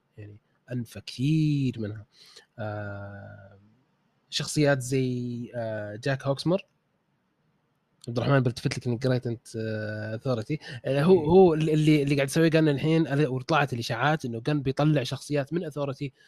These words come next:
Speaker 1: في سوبرمان ليجاسي، بحيث إنه يبني، آه، لل-
Speaker 2: فكرة The Authority بعد ذلك.
Speaker 1: آه، برضو شخصيات زي أنجيلا سبايكا، إذا قلت س-، اسمها صح؟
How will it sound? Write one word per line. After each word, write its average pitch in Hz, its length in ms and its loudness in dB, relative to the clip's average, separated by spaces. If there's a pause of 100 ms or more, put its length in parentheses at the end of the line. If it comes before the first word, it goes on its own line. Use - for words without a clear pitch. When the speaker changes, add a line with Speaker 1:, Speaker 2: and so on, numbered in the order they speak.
(220)
Speaker 1:
في 139 180 -2
سوبرمان 127 400 -2
ليجاسي، 139 320 -4
بحيث 127 240 -8
إنه 123 180 -4
يبني، 120 380 -8 (580)
آه، 104 500 -8
لل- 104 300 -10
Speaker 2:
فكرة 139 220 -6
The 123 240 -6
Authority 123 300 -8
بعد 101 260 -12
ذلك. 95 380 -18 (1200)
Speaker 1:
آه، 110 920 -8
برضو 160 320 -4
شخصيات 135 580 -6
زي 123 540 -4
أنجيلا 131 400 -2
سبايكا، 180 600 2
إذا 143 160 0
قلت 135 160 -8
س-، - 60 -12
اسمها 131 400 -6
صح؟ 170 220 -2